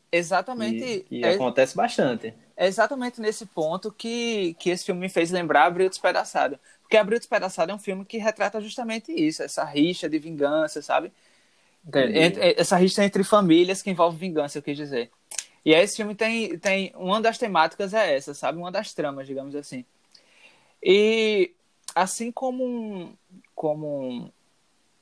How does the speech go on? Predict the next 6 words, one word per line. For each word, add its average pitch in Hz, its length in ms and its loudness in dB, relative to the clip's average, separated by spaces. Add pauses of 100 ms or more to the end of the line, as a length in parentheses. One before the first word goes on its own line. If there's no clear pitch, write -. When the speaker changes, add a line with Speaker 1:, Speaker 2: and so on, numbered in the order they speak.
(380)
Speaker 1:
existe 139 380 -2
uma 147 80 0
variação 139 840 2 (260)
musical 131 640 2
aí 120 140 4
no, 131 140 -8